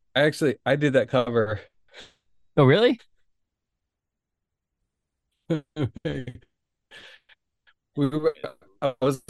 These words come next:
Speaker 1: gonna collaborate with Wilfredo on it, so I, I, uh, draw me to do that <laughs> to his art. So I was like, "Okay." <laughs> So, so I, uh, but I used his,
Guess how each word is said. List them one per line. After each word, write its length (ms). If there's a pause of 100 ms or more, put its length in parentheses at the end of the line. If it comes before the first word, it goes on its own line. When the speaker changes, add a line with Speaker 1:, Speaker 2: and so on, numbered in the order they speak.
(160)
Speaker 1:
gonna 560 (500)
collaborate 1200
with 260 (1600)
Wilfredo 960
on 320
it, 220
so 420
I, 60
I, 40
uh, 320 (340)
draw 180 (120)
me 120
to 80
do 120
that 200
<laughs> 220
to 140
his 140
art. 300
So 80
I 20
was 80
like, 160
"Okay." 340 (240)
<laughs> 100 (1040)
So, 140 (240)
so 100
I, 260
uh, 440 (380)
but 140
I 20
used 300
his, 260